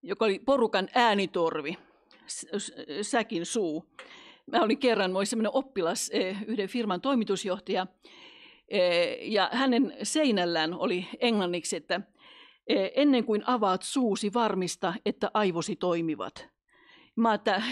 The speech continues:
jotenkin mulle toi Pietari tästä mieleen, tästä toteamuksesta. No, tämä joukko, tämä hyvin, eh, erityinen joukko, jonka Jumala, eh, Jeesus oli valinnut, olivat löytäneet aarteen.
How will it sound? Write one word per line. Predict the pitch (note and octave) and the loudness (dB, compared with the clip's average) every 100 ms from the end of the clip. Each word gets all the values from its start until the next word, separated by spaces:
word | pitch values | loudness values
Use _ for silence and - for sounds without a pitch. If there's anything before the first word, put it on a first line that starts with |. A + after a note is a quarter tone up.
| B3 | -2
jotenkin | B3+ F#4 A3 | 0 0 2
mulle | B3 G#3 | 0 2
toi | A3+ | 0
Pietari | G3 C#4+ A#3+ - F3+ | 2 2 2 0 -6
tästä | - F#3 - | -8 -8 -4
mieleen, | F#3+ F3+ E3+ C3 E3+ G#3 - - - - - _ | -4 -2 -2 -2 -6 -10 -16 -20 -20 -20 -20 _
tästä | - E3+ - E3 E3 | -6 -4 -4 -6 -4
toteamuksesta. | G3 F#3 E3 D3+ - - - - - _ _ - - | -2 -2 -2 -4 -8 -14 -14 -18 -20 _ _ -20 -2
No, | C4+ D4+ - - | 0 0 -2 -6
tämä | G4+ G#4 C#4 | -4 0 0
joukko, | A3 C4 G3 - - E3+ | 2 2 0 -2 -8 -6
tämä | C4+ B3+ | -2 0
hyvin, | C4+ E4+ D4 A#3+ G#3+ - - - - _ | 0 0 2 0 -2 -8 -20 -20 -20 _
eh, | G#3+ G#3 G3 F#3+ - - | 0 2 2 0 -4 -2
erityinen | D4+ D#4 C4+ G#3+ G3 F#3 F#3+ - | 0 2 2 0 0 0 -4 -2
joukko, | B3 D4 C4+ G#3 | 2 2 2 0
jonka | G3+ F#3 G#3 | 0 0 0
Jumala, | G3+ B3+ G#3+ F3+ F3 - - | 2 2 2 0 -2 -8 -8
eh, | G#3+ G3 A3+ | -4 -2 0
Jeesus | C4+ - G3 | 0 0 -4
oli | F3+ G#3 | -2 0
valinnut, | C#4+ B3 G#3 G3+ - - - - | 2 2 2 -2 -8 -20 -8 0
olivat | D#4 C#4 G#3+ A#3+ | 2 4 2 0
löytäneet | A3+ G#3+ G3+ F3+ F3 E3+ - | 0 0 0 -4 -6 -8 -6
aarteen. | G3 F3+ E3 E3 - A2 G#2+ | -2 0 -2 -6 -12 -12 -12